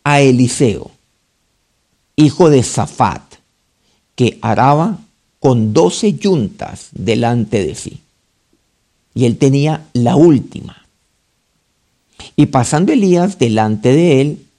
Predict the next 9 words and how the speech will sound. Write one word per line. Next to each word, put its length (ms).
echó 320
sobre 480
él 260
su 240
manto. 560
¿Qué 120
podemos 500
nosotros 540
aquí 500